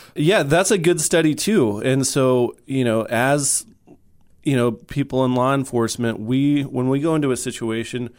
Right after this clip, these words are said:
we wanna get there, we're problem solvers. We want to resolve the, the situation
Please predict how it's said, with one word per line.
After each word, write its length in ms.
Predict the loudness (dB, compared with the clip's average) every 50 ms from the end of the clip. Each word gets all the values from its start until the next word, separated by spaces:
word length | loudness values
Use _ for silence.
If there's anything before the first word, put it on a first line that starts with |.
| _ _ _ _ _ _
we 140 | -4 -2 0
wanna 220 | 0 2 0 0
get 200 | 0 -2 -2 -2
there, 240 | -2 -2 0 0 -2
we're 220 | -2 -2 -4 -4 -2
problem 440 | -2 -2 0 0 0 0 -4 -6
solvers. 560 | -8 -10 -10 -12 -14 -16 -18 -20 -20 -18 -12 -10
We 120 | -8 -6
want 280 | -4 -4 -4 -6 -8 -8
to 320 | -6 -2 0 0 0 0
resolve 680 | -2 -2 -2 -2 -2 0 0 2 2 2 2 0 0 -2
the, 320 | -2 -2 -2 -2 -2 -4 -8
the 160 | -10 -10 -8
situation 840 | -8 -8 -8 -8 -8 -6 -4 -4 -4 -4 -4 -4 -4 -4 -4 -6 -8